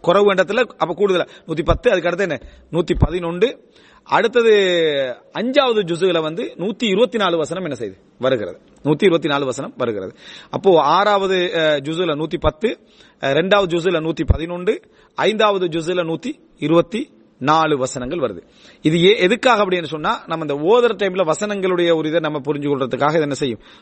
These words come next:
ஒரு உதவியாக என்ன செய்யும்? இருக்கும். ரசூல் ஸல்லல்லாஹு அலைஹி வஸல்லம் அவர்கள், நீங்கள் அதை விரும்பியதன் காரணமாக அல்லாஹு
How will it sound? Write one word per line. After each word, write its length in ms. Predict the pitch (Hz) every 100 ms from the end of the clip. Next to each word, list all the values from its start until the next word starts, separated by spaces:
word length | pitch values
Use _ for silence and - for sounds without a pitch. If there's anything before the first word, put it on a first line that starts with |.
| -
ஒரு 280 | 143 147 139
உதவியாக 400 | 139 143 143 131
என்ன 120 | 110
செய்யும்? 240 | 107 196
இருக்கும். 280 | - 120 - - _ _ _ _ _ _ _ _ - - - - - - - - 160
ரசூல் 240 | 160 269 254
ஸல்லல்லாஹு 360 | 240 220 208 202
அலைஹி 180 | 190 180
வஸல்லம் 220 | 190 175
அவர்கள், 300 | 160 151 202
நீங்கள் 360 | 170 185 190 190
அதை 320 | - 170 190
விரும்பியதன் 640 | 165 180 240 226 208 196
காரணமாக 720 | 160 170 170 170 160 156 196 165
அல்லாஹு 280 | 175 160